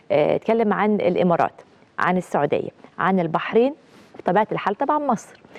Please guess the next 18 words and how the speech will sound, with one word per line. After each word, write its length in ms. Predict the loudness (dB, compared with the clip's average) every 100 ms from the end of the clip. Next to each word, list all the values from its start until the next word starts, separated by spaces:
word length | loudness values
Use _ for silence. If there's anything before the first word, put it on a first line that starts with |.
| -14 -10 0
وقال 680 | 4 6 4 4 4 4 4
إنه 280 | 2 2 2
الدول 420 | 2 4 2 0
دي 300 | 0 2 4
بتهاجم 840 | 2 0 2 2 2 0 0 0 0
قطر، 440 | -2 0 0 2 2
آه، 200 | 2 2
متآمرة 520 | 0 0 0 0 0
على 360 | 0 0 0 -2 -2
قطر، 360 | -2 0 0
وإنه، 760 | 0 0 2 2 2 2 2 0 -4 -10 -2
آه، 680 | 2 4 4 4 2 2
لازم 340 | 4 2 2 -2
تراجع 400 | 0 0 0 -2
نفسها 580 | -4 -2 -2 0 0 -2
وفي 240 | -2 -2
مؤامرة 420 | 0 0 -2 -2
علينا، 520 | -4 0 2 4 2